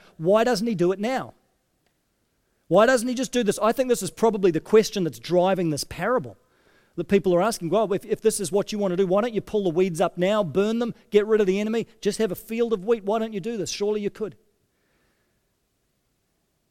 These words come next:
And this is what we learn about the farmer in this parable. Above all, that the farmer is patient. He's patient. He could have pursued that strategy.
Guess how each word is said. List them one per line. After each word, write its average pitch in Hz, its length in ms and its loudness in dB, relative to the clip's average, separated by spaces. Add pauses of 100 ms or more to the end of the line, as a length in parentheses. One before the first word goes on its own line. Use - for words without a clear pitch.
(300)
And 185 120 0
this 254 100 0
is 262 100 -4
what 247 120 6
we 226 80 2
learn 233 240 2
about 226 160 2
the 196 80 -6
farmer 196 500 -2 (200)
in 180 120 0
this 185 140 -2
parable. 143 400 -6 (380)
Above 208 340 2
all, 147 240 -4 (480)
that 170 160 -4
the 160 60 -6
farmer 220 640 -4 (800)
is 147 100 -6
patient. - 580 -10 (1300)
He's 190 140 -6
patient. 156 400 -4
He 240 120 4
could 294 260 0
have 208 460 2
pursued 196 440 0
that 170 200 4
strategy. 185 460 0